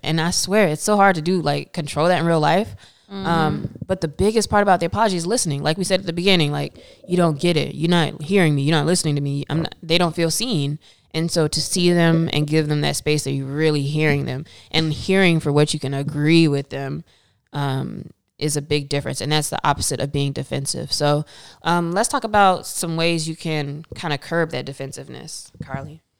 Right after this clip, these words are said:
Speaker 2: So the first one is recognizing your defensiveness. Um, it helps give you a little bit of distance. Like, anytime you know you're prone to something, and let's just assume that all of us are prone to being defensive 'cause of our brains,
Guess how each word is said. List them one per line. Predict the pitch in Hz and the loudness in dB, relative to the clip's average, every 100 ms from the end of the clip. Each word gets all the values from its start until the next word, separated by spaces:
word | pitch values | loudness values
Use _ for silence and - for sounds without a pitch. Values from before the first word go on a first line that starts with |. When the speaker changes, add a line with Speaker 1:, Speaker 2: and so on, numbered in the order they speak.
| _ _ _ _ _ _ _ - | _ _ _ _ _ _ _ -6
Speaker 2:
So | 226 | -4
the | 208 | 0
first | 226 247 - | 0 2 0
one | 311 | -2
is | 226 208 185 | 0 -2 0
recognizing | 180 196 214 196 190 202 233 247 | -2 -2 -2 -2 0 0 2 0
your | 269 | 0
defensiveness. | 277 302 294 302 302 311 311 - - | -2 -2 -2 2 2 2 0 -6 -4
Um, | 202 202 | 0 0
it | 202 | -2
helps | 202 254 226 | -2 -2 -4
give | 185 202 208 | -4 -4 -4
you | 214 208 | -8 -6
a | 185 | -6
little | 180 190 185 | -4 -4 -6
bit | 185 175 | -6 -6
of | 156 | -8
distance. | 185 180 180 170 | -8 -8 -8 -10
Like, | 180 180 | -12 -6
anytime | 226 220 208 202 | -6 -4 -2 -2
you | 190 | -4
know | 180 | -4
you're | 185 180 | -4 -4
prone | - 175 180 | -4 -4 -4
to | 190 | -4
something, | 190 196 202 196 | -4 -4 -4 -6
and | 180 | -4
let's | 180 185 | -2 -2
just | 185 - | -4 -4
assume | 180 185 175 | -4 -6 -6
that | - | -4
all | 254 | -2
of | 196 | -2
us | 185 - | -6 -8
are | 160 | -8
prone | - 170 170 | -6 -6 -8
to | 170 | -8
being | 175 170 | -10 -12
defensive | 165 170 165 175 | -12 -12 -12 -10
'cause | 175 | -10
of | 170 | -8
our | 156 | -8
brains, | 165 208 185 170 | -4 -2 -2 -6